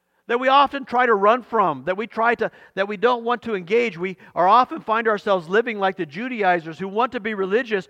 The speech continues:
but without the pain of being a gospel light. Our scars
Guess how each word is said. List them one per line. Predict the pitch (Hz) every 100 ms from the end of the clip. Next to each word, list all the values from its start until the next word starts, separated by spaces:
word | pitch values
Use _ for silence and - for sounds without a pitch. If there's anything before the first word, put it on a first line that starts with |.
| - -
but | 185
without | 180 185 233 233 -
the | 175
pain | - _ - 269 247 147 120 101 _ _ _ _ _ _ _ _
of | 151 147
being | 202 208
a | 160
gospel | 170 185 180 156 139
light. | 151 151 127 _ _ _ _ _ _ _ _ _ _ _ _ _ _ _ _ _ _ _
Our | 180 196
scars | - - 170 202 180 131 104 - _